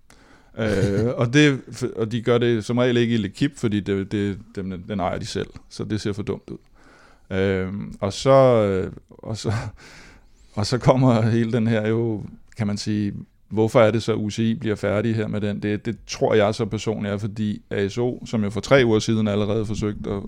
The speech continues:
Speaker 1: at få, få Froome, de ved, de skal ind i den her høring,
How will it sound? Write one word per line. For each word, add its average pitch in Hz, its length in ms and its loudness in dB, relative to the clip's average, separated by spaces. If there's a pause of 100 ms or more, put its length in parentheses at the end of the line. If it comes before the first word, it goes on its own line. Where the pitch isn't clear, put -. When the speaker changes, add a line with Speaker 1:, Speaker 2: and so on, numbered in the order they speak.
Speaker 1:
at 101 80 -8
få, 98 320 -6
få 104 180 -8
Froome, 107 340 -4 (600)
de 110 100 -2
ved, 110 140 2
de 107 100 -2
skal 110 140 -4
ind 104 100 2
i 104 40 0
den 101 140 0
her 101 140 0
høring, 135 480 0